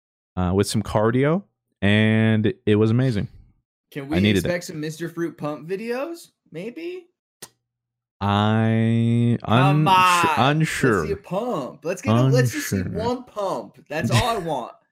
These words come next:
Speaker 1: One pump chump.
Speaker 2: 'Cause then I can get, like, in, like, maybe, like, I can get my pump vicariously through you. And, like, I get
Speaker 1: <laughs>
Speaker 2: jacked.
Speaker 1: Like,
Speaker 2: That's how that works, right?
Speaker 1: Ah, I wish.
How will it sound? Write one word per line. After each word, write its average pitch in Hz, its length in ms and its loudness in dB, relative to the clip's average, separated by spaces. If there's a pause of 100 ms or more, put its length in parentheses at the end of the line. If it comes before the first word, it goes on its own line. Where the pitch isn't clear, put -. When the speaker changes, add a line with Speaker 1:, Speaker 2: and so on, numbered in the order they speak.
Speaker 1:
One 117 340 2
pump 107 280 0
chump. 95 320 -2 (200)
Speaker 2:
'Cause 185 140 -8
then 226 180 -2
I 226 200 0
can 240 180 -8
get, 202 200 -2
like, 180 260 -2
in, 180 280 -6
like, 160 400 -6
maybe, 175 320 -6
like, 165 180 -4
I 147 120 -4
can 156 140 -8
get 156 160 -6
my 151 120 -4
pump 147 360 -10
vicariously 139 720 -8
through 123 200 -14
you. 151 340 -2
And, - 320 -2
like, 131 220 -4
I 151 160 -2
get 123 240 -8
Speaker 1:
<laughs> - 0 -
Speaker 2:
jacked. 113 240 -6
Speaker 1:
Like, 95 220 -2
Speaker 2:
That's - 240 -4 (140)
how 220 100 6
that 131 220 -2
works, 160 320 -6
right? 120 100 -4
Speaker 1:
Ah, 151 420 0 (220)
I 90 140 0
wish. 98 500 0